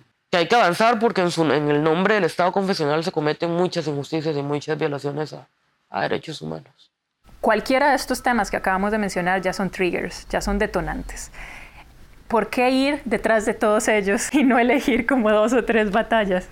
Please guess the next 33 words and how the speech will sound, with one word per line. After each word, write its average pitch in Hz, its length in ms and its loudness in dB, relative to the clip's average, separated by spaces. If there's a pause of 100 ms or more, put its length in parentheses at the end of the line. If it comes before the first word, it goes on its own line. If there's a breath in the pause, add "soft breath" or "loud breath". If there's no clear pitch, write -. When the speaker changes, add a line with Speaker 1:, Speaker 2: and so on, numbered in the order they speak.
(100)
Speaker 1:
Sí, 190 360 4
eso 180 140 2
mismo 208 240 4
me 226 100 4
pregunta 165 380 0
mi 220 140 2
psicoanalista, 185 760 0
pero 165 200 4
no, 269 80 8
Speaker 2:
<laughs> 302 680 2
Speaker 1:
pero 180 200 2
no, 170 220 4
no, 175 160 2
no 170 120 4
he 170 40 4
logrado 180 360 6
responderle. 185 720 2 (320 loud breath)
Bueno, 240 220 4
no, 269 200 4
es 208 220 2
que 240 320 4
yo, 185 160 4
yo 160 160 2
cuando 233 280 2
asumí 208 300 2
la 247 200 4
diputación 196 680 2
la 233 100 2
asumí 180 280 2
muy 190 200 2
clara 214 600 2
de 160 140 -2
que 139 760 0